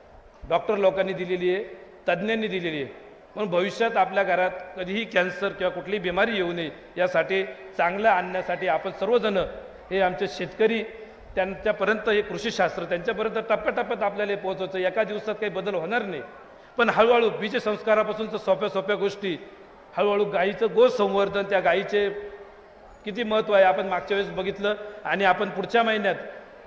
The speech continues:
गाईची पूजा करणार आहोत. दिवाळीच्या सुरुवात जी होती, ही वसुबारसपासून होती,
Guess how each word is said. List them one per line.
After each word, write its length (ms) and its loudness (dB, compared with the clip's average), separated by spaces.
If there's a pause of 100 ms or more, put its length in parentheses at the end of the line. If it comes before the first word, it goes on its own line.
(880)
गाईची 340 -2
पूजा 260 2
करणार 360 2
आहोत. 160 2
दिवाळीच्या 920 0
सुरुवात 440 4 (600)
जी 80 0
होती, 520 0 (260)
ही 80 -2
वसुबारसपासून 1040 2
होती, 280 -8